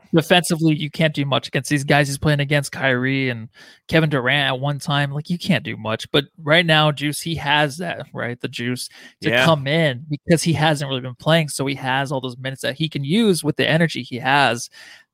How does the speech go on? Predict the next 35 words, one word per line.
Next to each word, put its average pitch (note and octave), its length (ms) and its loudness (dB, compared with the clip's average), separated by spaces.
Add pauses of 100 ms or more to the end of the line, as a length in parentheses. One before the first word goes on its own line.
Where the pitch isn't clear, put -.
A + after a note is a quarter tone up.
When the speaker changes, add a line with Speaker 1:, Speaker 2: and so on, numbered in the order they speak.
(120)
Speaker 1:
And D3+ 140 2
he's F3 240 0
doing A3 180 2
everything F#3 280 -4
right. D3 320 0
He E3+ 160 -6
kinda C#4+ 240 -2
reminds G#3 460 0
me F3+ 100 0
of D#3+ 80 2
when E3+ 100 -2
the D#3 80 -2
Suns E3+ 340 0
signed D3+ 360 -2
Tim D3 200 -8
Thomas. C#3+ 680 -10 (360)
And D#3+ 160 0
Tim G3 220 2
Thomas, E3+ 400 0
of - 80 -8
course, D#3+ 240 0
just D#3 160 -6
came D#3 320 0
in, D3 100 -2
hit D#3 240 -6
huge A3 520 2
threes C3+ 420 -6
for D3 120 -6
the C3+ 80 -6
Suns, C#3 340 -2
did F3 140 -2
some E3 240 -4 (360)
pretty G#3 200 2
decent D#3+ 320 0
rebounding. C3+ 480 0